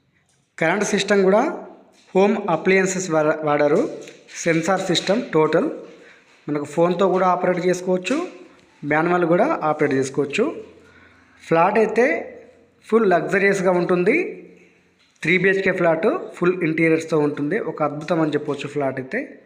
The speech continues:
కోటి మూడు లక్షలు చెప్తున్నారు, నెగోషియబుల్. Without ఇంటీరియర్స్ అయితే నైంటీ ఫైవ్ ల్యాక్ చెప్తున్నారు, నెగోషియబుల్ అనేది ఉంటుంది. త్రిబుల్ బెడ్‌రూమ్ హాల్ కిచెన్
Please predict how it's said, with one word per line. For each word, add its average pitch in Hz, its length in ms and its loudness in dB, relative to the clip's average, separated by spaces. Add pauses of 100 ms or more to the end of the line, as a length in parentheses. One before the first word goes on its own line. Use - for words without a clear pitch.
(800)
కోటి 175 360 2
మూడు 170 200 2
లక్షలు 180 320 0
చెప్తున్నారు, 165 480 0 (580)
నెగోషియబుల్. 139 560 0 (640)
Without 240 380 0 (200)
ఇంటీరియర్స్ 208 600 2
అయితే 190 240 0 (680)
నైంటీ 170 340 0
ఫైవ్ 220 160 2
ల్యాక్ 185 240 2
చెప్తున్నారు, 170 520 2 (760)
నెగోషియబుల్ 139 580 0
అనేది 127 220 0
ఉంటుంది. 123 320 -4 (3750)
త్రిబుల్ 151 340 -2
బెడ్‌రూమ్ 165 340 2
హాల్ 143 240 0
కిచెన్ 190 300 -2